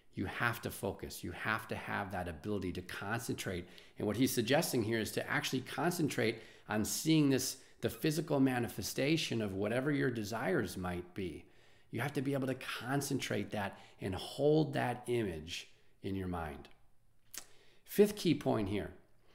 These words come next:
immediate action. I'm on page sixty again here, towards the bottom.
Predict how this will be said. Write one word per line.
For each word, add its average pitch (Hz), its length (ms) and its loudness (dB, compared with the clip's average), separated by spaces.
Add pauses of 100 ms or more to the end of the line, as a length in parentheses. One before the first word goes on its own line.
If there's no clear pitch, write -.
(280)
immediate 143 540 6
action. 127 480 0 (420)
I'm 110 140 4
on 113 120 4
page 110 520 0
sixty - 520 2
again 92 300 0
here, 110 320 0 (260)
towards 120 280 4
the 117 80 0
bottom. 110 420 2